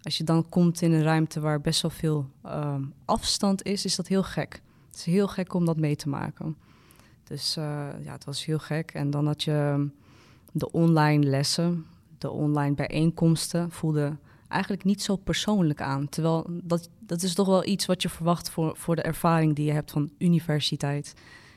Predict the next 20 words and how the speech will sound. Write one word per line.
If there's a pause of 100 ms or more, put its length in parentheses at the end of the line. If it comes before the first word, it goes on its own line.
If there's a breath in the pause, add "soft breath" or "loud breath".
(160 loud breath)
en,
eh,
studenten
die
je
leert
kennen.
En (540 loud breath)
dan
heb
je
de
online
bijeenkomsten
en
dan
voelt
het
een
beetje